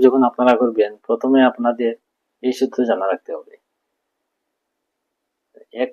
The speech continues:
পান টিন সমান হচ্ছে বাহাত্তর ফুট। বাহাত্তর ফুটে হচ্ছে এক পান টিন।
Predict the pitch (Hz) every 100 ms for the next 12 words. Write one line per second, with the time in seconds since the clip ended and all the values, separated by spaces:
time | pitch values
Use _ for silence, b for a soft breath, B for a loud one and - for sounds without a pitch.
0 | - 139 139 135 127 123 113 117 113 -
1 | - - _ 107 101 - - 90 - -
2 | _ - _ _ _ 208 247 - - 240
3 | 113 233 240 233 131 - _ _ _ _
4 | - 107 - 104 95 -